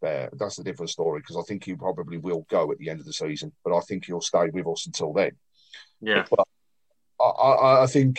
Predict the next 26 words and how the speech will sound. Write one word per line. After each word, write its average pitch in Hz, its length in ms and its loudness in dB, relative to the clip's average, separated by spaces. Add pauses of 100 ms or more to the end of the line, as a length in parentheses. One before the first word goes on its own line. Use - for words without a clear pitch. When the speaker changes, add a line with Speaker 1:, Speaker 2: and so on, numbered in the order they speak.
Speaker 1:
um, 104 1040 2 (960)
in 104 120 -8
terms 117 260 0
of 98 80 -8
selling 107 320 0
George 90 320 -6
Hall, 123 260 6
I 90 40 -4
think, 95 200 -12
again, 104 280 -4
it 95 100 -12
comes 107 200 -10
down 98 280 -2
to 101 140 -2 (240)
money. 90 320 0
If 85 100 -8
somebody 104 260 0
offered 98 300 0
a 85 60 -10
stupid 110 400 -6
amount, 95 360 -2 (840)
um, 87 720 4 (240)
for 104 240 4
ultimately, 110 880 0 (240)
for 95 80 -8
me, 101 420 -2